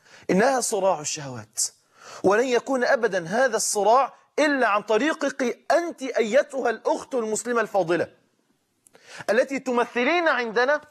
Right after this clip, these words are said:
نصف المجتمع عدداً، وتمثلين أيضاً المجتمع كله، لأنك إذا كنت تمثلين نصفاً فإنك تربين وتخرجين لنا النصف الآخر.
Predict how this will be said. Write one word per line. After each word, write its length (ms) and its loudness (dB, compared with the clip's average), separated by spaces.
نصف 360 0
المجتمع 760 -2
عدداً، 560 -2
وتمثلين 760 0
أيضاً 440 0
المجتمع 680 0
كله، 540 -2
لأنك 460 0
إذا 260 -2
كنت 280 -6
تمثلين 560 -2
نصفاً 520 -2
فإنك 560 0
تربين 560 -2
وتخرجين 800 -2
لنا 240 0
النصف 340 -6
الآخر. 520 -6